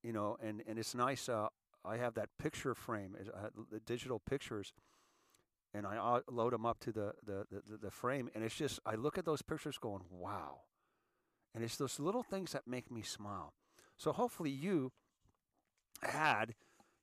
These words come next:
your aha moment. If you haven't, you may wanna write that down. And those moments are important because, again, this is a new year. Uh, uh, who knows what's gonna happen? I mean, who, who would have, who would have thought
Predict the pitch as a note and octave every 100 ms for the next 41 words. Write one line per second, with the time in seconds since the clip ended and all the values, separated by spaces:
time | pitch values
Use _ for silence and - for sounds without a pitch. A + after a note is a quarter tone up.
0 | C3+ - C#3+ C#3+ C#3+ B2+ C3 C3+ A#2 A2+
1 | A#2 B2+ G#3+ A3 D3+ E3+ D#3+ C#3+ B2+ D3
2 | - C3+ - - B2+ G#2 D#2+ - _ _
3 | _ _ _ _ C3+ C3 D#3+ D3+ F#3+ B3
4 | A#3 E3+ D3+ - - G3 F#3+ B2+ C#3 C#3
5 | B2+ B2+ E3+ D3 D#3+ - F3+ G#3 G#3+ A3
6 | A3 F#3+ B2+ A2 F3 _ _ _ _ _
7 | _ _ _ _ _ _ - - C3+ D3+
8 | - - - A3+ G3 F#3+ G#3 D#3 D3 -
9 | A#2+ G2+ G#2 F2+ F2 D#2 _ _ _ _
10 | _ _ _ _ _ - C3 C3+ - -
11 | G3+ - F#3 G3 F3 - - G#3 F#3 -
12 | E3 D#3+